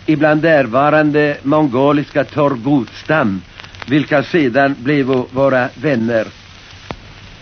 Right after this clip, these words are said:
Etsingol är en underlig plats. Vi är omgivna av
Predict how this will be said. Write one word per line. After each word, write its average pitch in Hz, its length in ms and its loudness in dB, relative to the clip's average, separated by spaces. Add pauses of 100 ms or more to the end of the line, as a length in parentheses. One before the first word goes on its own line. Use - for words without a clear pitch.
(180)
Etsingol 170 840 2
är 165 140 0
en 160 80 0
underlig 143 520 0 (180)
plats. 135 440 -4 (240)
Vi 156 200 4
är 175 40 4
omgivna 160 580 4
av 156 280 0